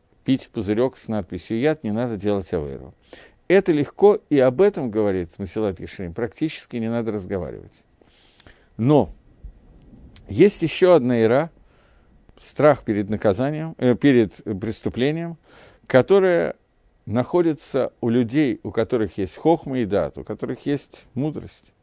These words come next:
Этот второй вид — это вид боязни, трепета перед величием Создателя. И это то, что приводит человека к желанию устраниться, отдалиться от любого преступления, от любого хета,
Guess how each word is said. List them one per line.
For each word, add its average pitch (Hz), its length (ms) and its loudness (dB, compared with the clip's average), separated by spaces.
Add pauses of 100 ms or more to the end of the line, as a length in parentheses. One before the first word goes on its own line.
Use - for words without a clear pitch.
(480)
Этот 202 320 4
второй 165 340 4
вид — 185 320 -2 (220)
это 156 520 -2
вид 143 260 -2
боязни, 147 840 0 (600)
трепета 147 520 2
перед 117 280 -4
величием 120 580 -2 (220)
Создателя. 92 680 -2 (880)
И 123 100 4
это 185 340 4 (240)
то, 196 160 6
что 135 220 -6
приводит 151 420 2
человека 170 560 -2 (180)
к - 80 -14
желанию 165 600 0 (140)
устраниться, 151 840 -4
отдалиться 120 720 0
от 98 120 -4
любого 123 360 2
преступления, 110 720 -4
от 95 100 -10
любого 120 320 2
хета, 117 460 -6